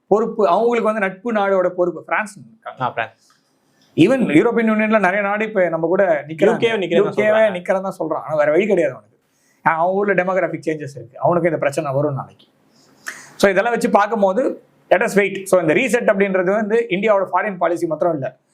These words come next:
Speaker 1: குளோபல் ஃபாரின் பாலிசியில ரீசெட் வரதுக்கான சான்சஸ் இருக்கு. So, you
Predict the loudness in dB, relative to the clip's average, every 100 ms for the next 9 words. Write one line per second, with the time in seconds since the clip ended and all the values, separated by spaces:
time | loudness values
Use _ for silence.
0 | _ _ 2 4 4 4 2 2 0 0
1 | 0 0 0 0 -2 0 -2 -2 -6 -4
2 | -4 -6 -12 -16 -20 _ _ _ _ _
3 | _ 0 2 4